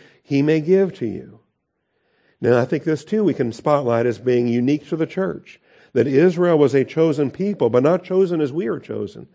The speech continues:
not chosen to be a mystical body that has unity with the Godhead, not in the way that the church is.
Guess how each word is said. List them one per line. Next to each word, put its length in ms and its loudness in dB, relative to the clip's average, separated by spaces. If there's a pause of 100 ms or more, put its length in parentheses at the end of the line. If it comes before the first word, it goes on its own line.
(320)
not 260 2
chosen 380 0
to 80 0
be 140 -2
a 80 2
mystical 560 -4
body 480 2
that 160 2
has 420 -2 (300)
unity 640 0
with 420 0
the 80 -4
Godhead, 600 -8 (360)
not 240 0
in 80 -2
the 80 4
way 200 4
that 100 2
the 100 -4
church 400 -4
is. 360 -12